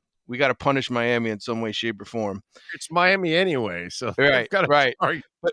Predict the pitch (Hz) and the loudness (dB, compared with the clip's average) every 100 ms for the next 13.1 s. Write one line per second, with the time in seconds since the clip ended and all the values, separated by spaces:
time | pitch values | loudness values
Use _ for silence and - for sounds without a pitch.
0 | - 165 185 202 - 208 180 170 131 165 | 2 4 4 2 2 2 4 2 4 6
1 | 170 170 131 123 160 165 - 127 123 139 | 6 6 2 2 4 4 2 4 6 6
2 | 143 143 131 - 147 135 - 147 151 151 | 4 0 -2 -4 -4 -4 0 2 2 2
3 | 147 147 143 135 - - - 156 147 143 | 2 4 2 0 -4 -12 2 2 2 0
4 | 139 139 135 127 123 131 131 120 120 - | 0 2 2 0 4 6 6 4 -2 -6
5 | 127 120 113 110 - 123 139 127 123 131 | -4 2 4 4 0 2 2 2 4 4
6 | 135 123 117 113 - - - - 127 135 | 4 4 0 -4 -12 -20 -18 -4 2 2
7 | 131 127 117 123 127 123 117 110 110 110 | 2 0 0 2 2 2 2 2 2 -2
8 | 110 - 123 117 113 113 113 113 117 - | -4 -8 -4 -2 -2 0 2 2 0 0
9 | 262 220 185 151 139 123 120 113 - 180 | 4 6 6 6 6 4 2 -2 2 4
10 | 226 170 - 160 160 165 156 139 135 127 | 4 0 -6 -2 4 6 6 6 4 -2
11 | - _ _ _ _ _ _ _ 135 156 | -8 _ _ _ _ _ _ _ 0 2
12 | 160 147 135 135 131 117 123 117 117 104 | 4 0 0 2 2 0 -4 -4 -2 -4
13 | 92 | -10